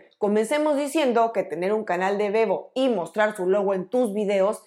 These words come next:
no tiene mucho caso si no los tienes integrados dentro de tu canal de YouTube.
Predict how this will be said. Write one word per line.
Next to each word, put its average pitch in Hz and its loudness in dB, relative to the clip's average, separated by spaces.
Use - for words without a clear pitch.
no 415 -2
tiene 320 2
mucho 254 0
caso 220 0
si 220 -2
no 233 4
los 254 2
tienes 233 0
integrados 202 0
dentro 202 -2
de 208 0
tu 208 -2
canal 165 0
de 180 2
YouTube. 208 0